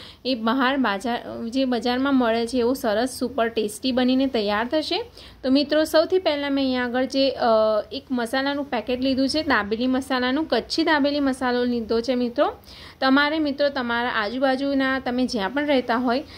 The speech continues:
તમને દાબેલી મસાલો ઇઝીલી અવેલેબલ થઈ જશે. પણ મિત્રો ત્યાં આગળ ધ્યાન રાખવું કે તમારે કચ્છી દાબેલી મસાલાનો જ ઉપયોગ કરવાનો છે, તો જ એનો ટેસ્ટ સારો લાગશે મિત્રો.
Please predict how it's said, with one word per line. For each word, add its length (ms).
તમને 360
દાબેલી 420
મસાલો 560
ઇઝીલી 420
અવેલેબલ 560
થઈ 300
જશે. 400
પણ 160
મિત્રો 300
ત્યાં 260
આગળ 120
ધ્યાન 300
રાખવું 320
કે 100
તમારે 480
કચ્છી 360
દાબેલી 340
મસાલાનો 640
જ 100
ઉપયોગ 340
કરવાનો 460
છે, 180
તો 160
જ 60
એનો 220
ટેસ્ટ 400
સારો 400
લાગશે 400
મિત્રો. 400